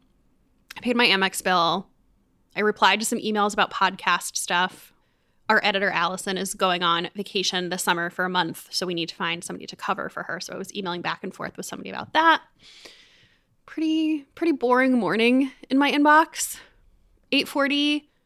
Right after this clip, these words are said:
I was still finishing my coffee. I read, like, maybe fifteen or twenty pages of this writing craft book called The Art of Character by David Corbett. The jury is still out on if I'm finding it helpful.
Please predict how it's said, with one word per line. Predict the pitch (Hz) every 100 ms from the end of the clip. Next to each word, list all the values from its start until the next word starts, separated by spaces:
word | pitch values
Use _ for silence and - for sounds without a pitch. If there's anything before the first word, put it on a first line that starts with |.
| _ _
I | 220
was | 214
still | - 220
finishing | 240 285 294 320
my | 311
coffee. | 311 320 320 339 349 - _ _ _ _ _ _ _
I | 226 226 220 214 214 -
read, | 226 233 233
like, | 226 220 214 - _
maybe | 330 480 539
fifteen | - 269 - - 294
or | 285
twenty | - 247 226
pages | - 196 220 226
of | - 214
this | 208 202
writing | 196 202 208 208 208 202
craft | - 190 175 196 -
book | - 254 262 -
called | 220 185
The | 196 -
Art | - 196
of | 208 -
Character | - 170 - 233
by | 220 185
David | 185 175 185
Corbett. | - 185 233 294 - _ _ _ _ _
The | 240
jury | 277 294 415 523
is | 494
still | - 349
out | - 202 -
on | 208
if | 196
I'm | 185
finding | 185 180 185
it | 165
helpful. | - 165 208 226 262